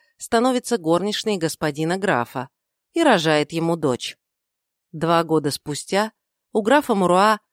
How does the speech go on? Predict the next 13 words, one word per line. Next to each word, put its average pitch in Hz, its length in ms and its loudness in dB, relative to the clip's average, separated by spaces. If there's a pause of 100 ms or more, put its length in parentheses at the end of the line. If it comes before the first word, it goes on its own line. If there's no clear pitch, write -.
(120)
рождается 190 640 2
законный 175 540 0
сын, 123 400 -4 (520)
и 220 100 2
Ранее 262 360 4
становится 180 600 -2
его 165 280 -2
няней, 135 560 -2 (320)
а 165 140 -2
на 170 140 2
роль 165 220 2 (140)
постельной 160 640 -2
горничной 147 760 -4